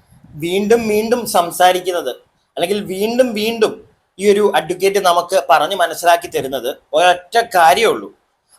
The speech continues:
അത് ബാലയെന്നു പറയുന്ന വ്യക്തി കൂടെ ഒന്ന് മനസ്സിലാക്കിക്കോണം. നീ തന്നെ നിന്റെ കുഴി ഇനിയും വന്നിരുന്ന് തോണ്ടരുത് കുട്ടാ.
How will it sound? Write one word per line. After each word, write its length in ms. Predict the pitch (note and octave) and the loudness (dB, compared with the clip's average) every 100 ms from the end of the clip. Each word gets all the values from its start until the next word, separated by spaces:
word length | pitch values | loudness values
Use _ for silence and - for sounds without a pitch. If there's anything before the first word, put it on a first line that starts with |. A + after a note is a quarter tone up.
| - | 0
അത് 300 | F#3 F#3 F3+ | 6 6 6
ബാലയെന്നു 880 | E3+ E3+ G3+ B3+ C4+ C#4 B3+ C4+ C4 | 4 6 6 6 4 2 0 -2 2
പറയുന്ന 560 | F3 F#3 G3+ G3+ G3 A3 | 2 2 2 -2 0 -2
വ്യക്തി 360 | F3 - - | -2 -8 -10
കൂടെ 240 | G#3 F3+ F#3+ | -2 0 0
ഒന്ന് 160 | F#3+ | -2
മനസ്സിലാക്കിക്കോണം. 840 | E3+ C#3+ C#3+ D#3+ C3+ B2+ B2 C3+ E3+ | -4 -6 -6 -6 -6 -6 -8 -8 -6
നീ 140 | A3 | -2
തന്നെ 240 | C#4 C4+ C4+ | 2 2 2
നിന്റെ 240 | A#3 A#3+ | 2 0
കുഴി 280 | F#3+ F#3+ A3+ | 2 -2 -2
ഇനിയും 260 | A3+ G#3+ | -4 0
വന്നിരുന്ന് 420 | F#3 E3+ F3+ F3+ G3 | 0 0 -2 -4 -4
തോണ്ടരുത് 500 | D3+ D#3+ F3+ F3+ D3+ | -2 -2 -2 -4 -4
കുട്ടാ. 380 | C3+ C3 A#2 G2+ | -10 -6 -6 -6